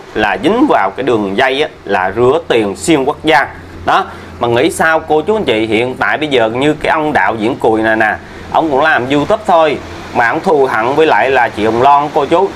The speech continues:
cho nên á, là ngày nào cái ông này ông cũng lên những cái video rồi ông chửi rủa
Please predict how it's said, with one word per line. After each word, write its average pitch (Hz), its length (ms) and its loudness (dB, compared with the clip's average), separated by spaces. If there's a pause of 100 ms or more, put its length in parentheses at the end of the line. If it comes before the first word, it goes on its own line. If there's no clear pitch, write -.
cho 156 100 2
nên 143 240 2
á, 156 140 2
là 113 200 2
ngày 110 360 0
nào 107 340 2 (520)
cái 165 80 2
ông 151 220 0
này 107 180 0
ông 110 220 0
cũng 113 140 0
lên 156 320 4
những 104 140 -2
cái 143 80 -2
video 135 460 2
rồi 101 360 2
ông 101 280 0 (100)
chửi 147 260 4
rủa 139 300 2